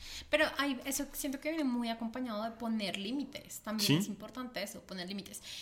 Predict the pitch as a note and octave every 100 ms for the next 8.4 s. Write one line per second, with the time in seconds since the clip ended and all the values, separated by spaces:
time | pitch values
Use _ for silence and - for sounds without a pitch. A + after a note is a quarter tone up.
0 | - C4 D4 C4+ - C4+ B3+ - A#3 B3
1 | B3 A3+ G3 F#3+ G3+ G3+ G3+ G3 G#3 G3
2 | F#3+ F#3+ - G3+ G3+ F#3+ F3 E3+ F#3 -
3 | F#3 G3 F3+ F3 F3+ - F3 F3 F3+ -
4 | - F3+ F#3 - F#3 F#3 F#3 F3+ E3+ F3
5 | - A3 C4+ - C#4 D#4 D4+ A3+ F3+ F3+
6 | - - G3 F#3+ F#3 - - - - -
7 | G2 C4 B3+ B3+ B3 - A#3+ - C4 -
8 | B3+ B3+ B3 B3+